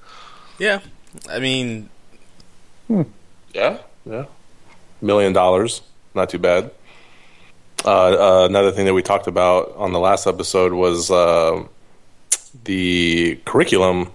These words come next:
Speaker 3: is being geared towards Bitcoin, and, uh, our host Corey over there is actually gonna enroll in a Bitcoin class.
Speaker 2: Already did. I'm excited about it.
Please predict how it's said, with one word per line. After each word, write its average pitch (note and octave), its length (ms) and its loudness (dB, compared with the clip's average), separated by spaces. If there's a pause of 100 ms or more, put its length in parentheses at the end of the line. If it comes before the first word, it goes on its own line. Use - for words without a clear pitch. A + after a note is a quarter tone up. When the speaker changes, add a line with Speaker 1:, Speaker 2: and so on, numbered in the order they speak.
(140)
Speaker 3:
is F#2+ 220 -2
being F#2+ 260 0
geared F#2 220 0
towards F#2 240 -2
Bitcoin, F2+ 680 0
and, F2 500 0 (680)
uh, E2+ 560 2 (220)
our E2 220 0
host F2+ 300 -2
Corey F2 500 0 (460)
over F2 220 0
there E2+ 340 2
is E2 240 0
actually F2+ 300 0
gonna F2+ 160 2
enroll F#2 680 0
in F#2 180 -4
a E2 100 -2
Bitcoin F2 420 -4
class. D#2 500 -2 (800)
Speaker 2:
Already B2+ 180 0
did. B2 380 0 (120)
I'm A2 60 -10
excited A2+ 340 -2
about F#2+ 280 0
it. - 100 -12